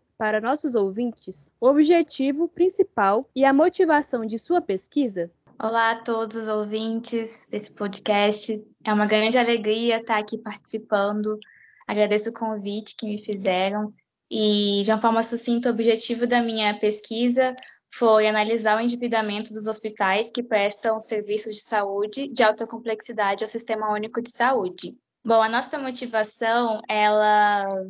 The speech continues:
Speaker 2: vem a partir de algumas lacunas da literatura, da, a partir de uma pesquisa que nós fizemos, fruto,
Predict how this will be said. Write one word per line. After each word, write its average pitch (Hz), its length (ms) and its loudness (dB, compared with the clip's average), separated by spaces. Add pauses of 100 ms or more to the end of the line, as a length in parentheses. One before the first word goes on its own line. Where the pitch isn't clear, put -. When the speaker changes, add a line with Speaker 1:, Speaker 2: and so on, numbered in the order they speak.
Speaker 2:
vem 220 260 -8
a 226 80 -2
partir 220 600 -6
de 208 120 -4
algumas 208 360 -2
lacunas 214 400 -4
da 214 80 -2
literatura, 208 880 -4 (380)
da, 202 140 -4
a - 20 -6
partir 208 320 -6
de 196 60 -2
uma 202 120 0
pesquisa 196 480 -4
que - 140 -6
nós 196 180 -2
fizemos, 202 680 -2
fruto, 196 420 -10